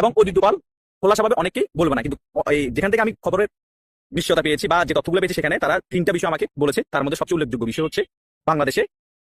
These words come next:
এখন আওয়ামী লীগের যে অবস্থা আছে, এই অবস্থায় শেখ হাসিনা কি দেশে ফিরে আসতে পারবে, এবং শেখ হাসিনা দেশে ফিরে আসলে তার কর্মী, কর্মীরা তাকে কি বিমানবন্দরে খুব স্ট্রংলি সংবর্ধনা দিতে পারবে, এই বিষয় নিয়ে খুবই গুরুত্বপূর্ণ একটি আলোচনা হয়েছে। আর দ্বিতীয় বিষয় হচ্ছে, বাংলাদেশ সেনাবাহিনীর কোন অংশ আওয়ামী লীগকে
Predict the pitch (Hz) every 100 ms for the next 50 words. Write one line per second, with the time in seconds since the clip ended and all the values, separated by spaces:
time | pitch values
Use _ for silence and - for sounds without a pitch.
0 | _ - 190 - 175 170 170 214 359 _
1 | _ - 120 180 415 - _ _ - 170
2 | - 151 101 - - 196 147 - 220 -
3 | _ _ - 156 143 175 196 226 _ _
4 | 117 135 175 180 - 190 185 - _ _
5 | _ - 151 233 - - 160 160 185 214
6 | 196 202 190 190 147 143 131 - 156 143
7 | 190 - - 139 165 247 - 127 147 139
8 | 127 123 - _ 180 175 - 165 180 170
9 | 170 151 185 170 - _ 208 220 196 240
10 | 247 233 202 196 160 156 175 165 175 165
11 | - 131 113 180 185 202 220 208 - _
12 | _ - 175 175 160 170 196 202 233 -
13 | _ _ _ 240 233 185 - 440 _ _
14 | _ _ _ _ 156 160 165 -